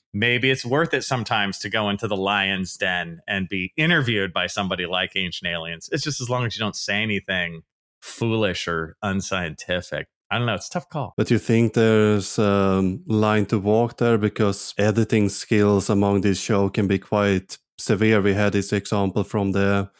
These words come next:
Speaker 2: Maltese archaeologist they bring up in the show, who, uh, later came out and, uh, talked about how she was, uh,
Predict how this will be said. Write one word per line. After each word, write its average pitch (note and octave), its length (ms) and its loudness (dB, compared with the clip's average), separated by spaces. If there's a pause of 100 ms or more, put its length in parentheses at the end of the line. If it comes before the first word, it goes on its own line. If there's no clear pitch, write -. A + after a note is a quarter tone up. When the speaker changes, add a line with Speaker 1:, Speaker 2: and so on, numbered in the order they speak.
(380)
Speaker 2:
Maltese A2 760 2
archaeologist G2+ 680 2
they G2 220 4
bring G2+ 260 2
up G#2+ 220 0
in A2 200 4
the G#2+ 100 2
show, G2 360 0
who, G2 400 2
uh, F#2+ 220 2 (300)
later G#2 460 2
came G2+ 220 2
out F#2+ 300 0
and, G#2 340 -2
uh, G#2+ 180 0
talked G2+ 300 -2
about G2+ 320 -2 (360)
how G#2 160 0
she G#2 160 -2
was, G2 320 0
uh, G#2 260 -2